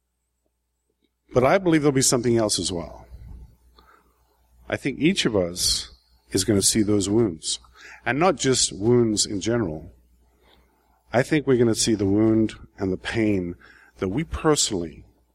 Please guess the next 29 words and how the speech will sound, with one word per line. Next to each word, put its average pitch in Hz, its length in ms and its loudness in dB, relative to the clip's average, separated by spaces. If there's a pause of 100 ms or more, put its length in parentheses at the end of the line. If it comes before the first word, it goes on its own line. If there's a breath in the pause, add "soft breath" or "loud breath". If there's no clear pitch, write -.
(140)
caused 92 320 -4
Jesus. 80 540 -4 (1200)
And 101 120 -4
it's 101 120 -2
gonna 127 160 -2
be 113 60 2
right 120 260 0
there 156 160 -2
in 135 60 -2
front 107 240 -6
of 73 60 -14
us - 340 -12 (260)
when 95 140 -2
we 92 100 0
meet 101 160 0
him. 73 220 -6 (840 soft breath)
And 101 140 -2
it 104 100 2
is 95 140 -2
gonna 92 200 -2
break 101 460 -4
our 113 160 -6
hearts. - 560 -10 (1900 soft breath)
And 107 160 -2
only 127 240 0
then 120 580 0
will 98 140 0
we 95 80 -2
truly 90 420 -4